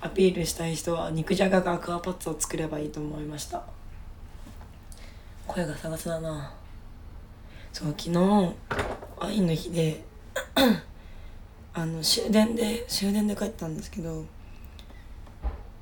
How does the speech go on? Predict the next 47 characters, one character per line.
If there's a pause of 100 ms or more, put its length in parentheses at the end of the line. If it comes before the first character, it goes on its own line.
(140)
終
電
で (1500)
帰
っ (400)
て
家
着
い
て、
な
ん
か
疲
れ
て
速 (140)
攻
寝
落
ち
し
ち
ゃ
っ
て、 (600)
あ、
目
覚
ま
し
か
け
な、 (600)
み
た
い
な、 (240)
か
け
な
き
ゃ、
み
た
い
な、